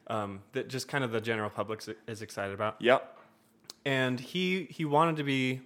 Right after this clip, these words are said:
Speaker 1: first person to the South Pole. Didn't make it.
Speaker 2: Mm.
Speaker 1: Um,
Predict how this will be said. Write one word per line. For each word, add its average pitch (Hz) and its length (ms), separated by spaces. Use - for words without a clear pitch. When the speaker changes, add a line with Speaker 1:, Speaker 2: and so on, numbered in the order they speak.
Speaker 1:
first 131 280
person 123 320
to 107 60
the - 40
South 101 300
Pole. 98 240
Didn't 135 220
make 107 260
it. 104 220
Speaker 2:
Mm. 110 60
Speaker 1:
Um, 101 460